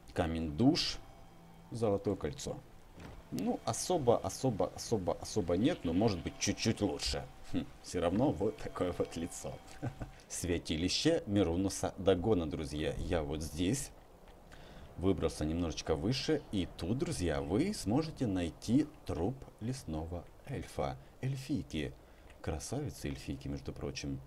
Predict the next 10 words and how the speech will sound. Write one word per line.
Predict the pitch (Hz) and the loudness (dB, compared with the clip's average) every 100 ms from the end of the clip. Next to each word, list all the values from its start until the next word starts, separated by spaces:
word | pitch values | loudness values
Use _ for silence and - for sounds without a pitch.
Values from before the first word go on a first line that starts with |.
| - - - | -16 -16 -6
Оричи | 80 - - | -4 -4 -6
кинжал | - 147 139 87 123 139 - - | -6 -6 0 0 2 -2 -8 -12
почему-то | 120 - 120 - | -8 -4 -4 -2
у | 113 | 0
неё. | 113 110 117 104 - - - - | 2 2 2 0 -12 -20 -20 -8
И | 87 92 277 - - - - - - - - - | 2 4 4 0 -16 -20 -20 -20 -20 -20 -20 -6
карта | - 82 95 - | 2 2 2 -4
сокровищ. | - 80 - 71 71 67 - - - - - - - - - | -4 -4 -2 -2 0 -2 -6 -12 -14 -20 -20 -20 -20 -20 -12
Шесть, | - - 73 73 - | -6 0 0 0 -4
друзья. | 71 - 71 | -6 -4 -4